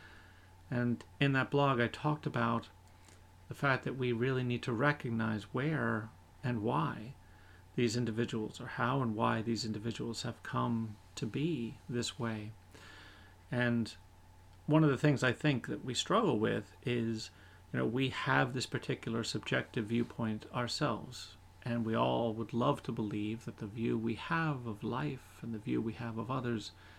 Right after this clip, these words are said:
is what is. You know, because I say it,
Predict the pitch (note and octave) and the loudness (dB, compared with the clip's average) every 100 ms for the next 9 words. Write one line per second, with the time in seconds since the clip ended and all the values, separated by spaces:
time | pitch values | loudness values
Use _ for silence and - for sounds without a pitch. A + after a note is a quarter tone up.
0 | - - - - D3+ D#3+ C3+ A2+ - A#2 | -20 -20 -20 4 8 8 8 4 -2 0
1 | B2 - C#3 C3+ - - - - - - | 0 0 0 0 -2 -4 -10 -14 -18 -20
2 | - - - A#2+ A2 B2 - A2 A2+ G#2+ | -20 -20 -8 -4 -2 -2 0 0 2 2
3 | E3+ D#3+ C#3 - | 4 4 2 -2